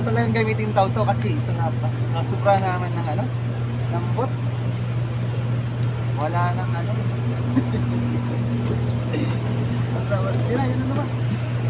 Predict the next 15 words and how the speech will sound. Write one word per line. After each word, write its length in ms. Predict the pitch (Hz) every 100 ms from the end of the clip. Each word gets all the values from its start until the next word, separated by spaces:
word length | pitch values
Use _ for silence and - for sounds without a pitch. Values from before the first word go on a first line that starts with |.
| - -
Hmm, 300 | 233 262 302 285
yun 120 | 233
na 40 | 240
naman. 300 | 254 311 330 - - - - - 254 -
<laughs> 720 | 247 120 120 - - - -
Wala 80 | - -
ka. 320 | - - 277 - - - - - 269 247
Meron 460 | - - 208 214 196
pa 100 | 220
naman 280 | 220 220 240
yun. 160 | 285 - - - - - - - - 180 - 254
<laughs> 800 | - - - - - - - -
Nakakatawa. 460 | 190 - - - -
Ay, 80 | -
lalaki. 340 | 269 254 269